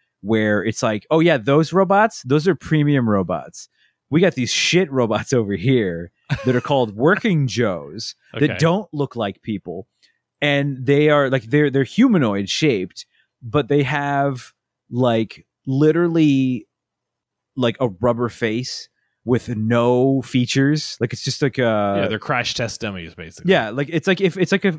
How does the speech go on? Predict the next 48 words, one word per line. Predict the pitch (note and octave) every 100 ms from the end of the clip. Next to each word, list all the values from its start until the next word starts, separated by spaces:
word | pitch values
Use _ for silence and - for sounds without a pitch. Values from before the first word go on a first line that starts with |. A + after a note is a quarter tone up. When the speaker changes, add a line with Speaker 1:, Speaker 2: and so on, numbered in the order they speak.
| -
Speaker 1:
yeah, | A#3 G2 B2
they're | E3+
crash | E3 A#3+ A#3
test | G#3+ F#3
dummies. | A3 G#2+
It's | G#2+
a | -
perfect | - F#3+ F#3
way | E3+ C3
to |
put | - C#3+
it. | G2 - _ - -
Except | - F3+
their | F#3 E3 B2+
eyes | B2+ D#3 C#3
glow | A#2 A#2+ B2 A#2+ E2+
red. | F2 G2 A2+ D#3 D#3 _ _ _ _ -
<laughs> | F#3+ - F3+ - F3+ E3+ _ - G#3
And, | F3+ F3 E3+
like, | E3 E3 C#3
they're | G3 G3
like, | F#3 G#3
"Oh, | D4+
yeah, | C4+ C#4 F#3
these | C#3+ F#3+
are | G3
the | G3+
working | G#3+ G3+ E3 C3+
Joes. | B2+ A2+ A2+ A2
They're, | D#3+ D#3+
they | D3+ D3+
do | D#3 D#3+
the | D3+
menial | D3 D3+ D3+ D3+
tasks | - B2+ A2+ - -
that | A2+
no | A#2
one | A#2+
wants | G#2+ A2 A2+
to | G#2+
do." | G2+ A2 G2 _ - -
And | D3+
then, | F3+
of | -
course, | F3+ -
they | C#3+
all | D3+ D3+
turn | - C#3+ C#3+